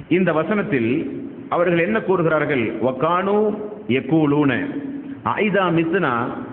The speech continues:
வகுன்னா துராபன் வஇலாமன் அஇன்னா லமபூசூன்."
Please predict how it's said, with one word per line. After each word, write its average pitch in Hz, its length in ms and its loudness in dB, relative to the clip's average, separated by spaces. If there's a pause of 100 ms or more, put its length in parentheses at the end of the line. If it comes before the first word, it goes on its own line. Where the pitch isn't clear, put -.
(160)
வகுன்னா 214 460 2 (120)
துராபன் 185 520 0 (240)
வஇலாமன் 170 800 0 (160)
அஇன்னா 156 480 2 (240)
லமபூசூன்." 139 840 0